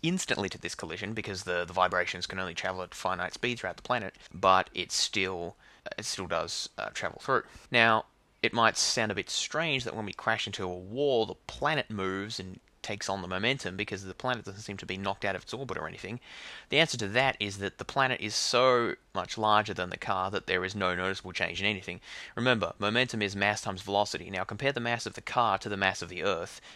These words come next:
and even if the car was traveling at a hundred miles per hour when it hit the wall, the li-, the, uh, total linear momentum of the car would be minuscule compared to,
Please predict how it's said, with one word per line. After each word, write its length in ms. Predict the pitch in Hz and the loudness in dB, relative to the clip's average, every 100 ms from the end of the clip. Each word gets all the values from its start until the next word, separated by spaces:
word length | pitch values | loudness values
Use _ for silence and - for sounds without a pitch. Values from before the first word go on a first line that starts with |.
| - | -6
and 540 | - 90 90 92 90 - - - _ | 0 2 2 -2 -6 -12 -16 -20 _
even 460 | 120 110 98 92 92 | -2 0 -2 -4 -4
if 200 | - 92 | -2 -2
the 60 | - | -4
car 300 | - 101 90 | 2 4 4
was 100 | 90 | 0
traveling 380 | - 95 92 85 | 0 2 2 0
at 60 | |
a 40 | 85 | -2
hundred 280 | 107 92 92 - | -2 -6 -10 -12
miles 300 | 98 95 90 | -2 0 0
per 160 | - 98 | -2 2
hour 320 | 123 101 104 117 | 4 4 0 -2
when 140 | 90 | -6
it 80 | 87 | -4
hit 140 | 101 | -6
the 60 | 90 | -4
wall, 380 | 110 120 110 - - - - | -2 0 0 -4 -16 -20 -16
the 540 | 101 98 98 92 92 - _ - _ _ - | -6 -4 -2 -4 -6 -10 _ -20 _ _ -2
li-, 200 | 120 - | -2 -2
the, 200 | 98 95 90 | -2 2 2
uh, 80 | 82 - | 0 -2
total 240 | 120 107 | -2 0
linear 180 | 101 95 | -2 -2
momentum 400 | 87 113 147 104 | 0 0 0 -2
of 100 | 87 | -8
the 80 | 98 | -6
car 260 | - 92 | -2 0
would 120 | 92 87 | -2 -6
be 180 | 92 - _ | -10 -14 _
minuscule 720 | 110 110 131 120 - 95 87 | -6 -2 0 0 -2 -4 -4
compared 420 | - 98 95 92 | -6 -6 -4 -4
to, 380 | - 87 87 87 | -4 -4 -4 -8